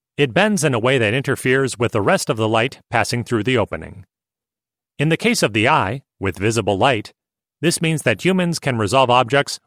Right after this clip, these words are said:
with an angular size about one arc minute. That means that something as angular tiny, I'm gonna keep using that phrase, as a black hole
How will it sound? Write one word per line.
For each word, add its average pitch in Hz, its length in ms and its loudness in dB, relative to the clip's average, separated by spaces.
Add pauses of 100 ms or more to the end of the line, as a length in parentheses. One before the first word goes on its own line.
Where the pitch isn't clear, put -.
with 123 160 -2
an 135 140 0
angular 185 360 0
size 117 460 2 (100)
about 113 300 0
one 127 380 -2
arc 110 320 -2
minute. 85 420 -8 (920)
That 110 120 0
means 113 240 0
that 107 180 0
something 123 380 0
as 107 300 0
angular 123 420 2
tiny, 147 500 -2 (240)
I'm 120 120 -2
gonna 104 180 -2
keep 104 180 -4
using 98 280 -2
that 92 160 -2
phrase, 104 400 -2 (580)
as 127 140 0
a 127 60 2
black 180 280 2
hole 151 340 4